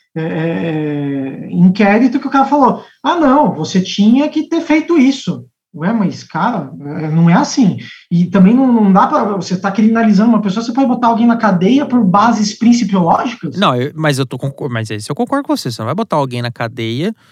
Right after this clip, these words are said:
Speaker 2: Novamente, a gente volta naquele ponto, o administrador da exchange, o dono da exchange não tem que ir pra cadeia porque não tá lavando dinheiro.
Speaker 1: Exatamente.
Speaker 2: Não, isso eu concordo com você, isso é, pra mim é condição já passada, tipo, não, não vou pra cadeia porque, e,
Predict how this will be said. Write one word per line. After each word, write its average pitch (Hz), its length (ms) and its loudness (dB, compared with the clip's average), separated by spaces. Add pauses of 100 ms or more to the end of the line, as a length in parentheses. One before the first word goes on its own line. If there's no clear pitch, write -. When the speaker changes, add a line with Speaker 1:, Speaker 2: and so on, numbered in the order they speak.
(720)
Speaker 2:
Novamente, 185 580 0
a - 20 -2
gente 123 160 -6
volta 127 260 -2
naquele 180 200 -4
ponto, 131 320 -4
o 123 40 -2
administrador 147 680 -4
da 202 100 -4
exchange, 156 380 -6
o 135 40 -8
dono 127 200 -6
da 190 80 -8
exchange 170 260 -6
não 302 100 -8
tem 294 100 -4
que - 60 -8
ir - 20 -20
pra 151 100 -6
cadeia 147 180 -6
porque 277 120 -10
não 294 40 -10
tá 285 80 -4
lavando 147 240 -4
dinheiro. 117 220 -8 (1000)
Speaker 1:
Exatamente. 190 500 -2
Speaker 2:
Não, 127 200 -4
isso 113 140 -8
eu 135 40 -8
concordo 185 420 0
com 131 140 -8
você, 135 340 -4
isso 107 200 -12
é, 123 40 -6
pra 143 160 -8
mim 160 140 -4
é 220 40 -2
condição 220 720 -2
já 185 320 -2
passada, 160 540 -2
tipo, 123 400 -12
não, 151 220 -2
não 139 140 -6
vou 175 120 -2
pra - 100 -4
cadeia 160 320 -4
porque, 151 440 -6 (600)
e, 131 220 -2